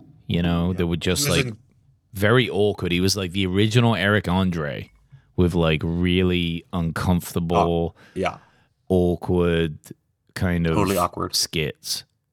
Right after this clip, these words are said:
Speaker 1: Um,
Speaker 2: Cringy.
Speaker 1: yeah, big one I remember is, like, he went to a comedy club and he just went up on stage and made, like, weird sounds and basically just kind of ruined the whole show for people, for his show.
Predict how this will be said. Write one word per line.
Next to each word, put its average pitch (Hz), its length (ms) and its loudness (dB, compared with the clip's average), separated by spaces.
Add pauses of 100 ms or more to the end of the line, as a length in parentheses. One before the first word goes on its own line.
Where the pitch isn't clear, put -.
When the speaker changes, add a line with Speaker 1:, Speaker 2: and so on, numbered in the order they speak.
(140)
Speaker 1:
Um, 80 260 0
Speaker 2:
Cringy. 101 640 2
Speaker 1:
yeah, 117 480 4
big 151 220 4
one 160 180 4
I 151 120 4
remember 131 520 4
is, 117 220 4
like, 107 160 4
he 95 120 0
went 92 380 2
to 104 200 4
a 87 40 0
comedy 92 460 2
club 120 460 2 (580)
and 104 140 6
he 92 80 4
just 95 260 2
went 101 180 4
up 95 140 -2
on 90 140 2
stage 90 460 0
and 90 120 2
made, 87 220 4
like, 85 260 2 (320)
weird 82 460 0
sounds 85 680 -2 (240)
and 92 220 2
basically 90 540 2
just 82 240 0
kind 95 200 2
of 78 100 -2
ruined 82 460 2
the 85 100 6
whole 82 260 4
show 76 280 2
for 92 140 -2
people, 101 540 0 (120)
for 80 200 -2
his 85 300 0
show. 107 420 2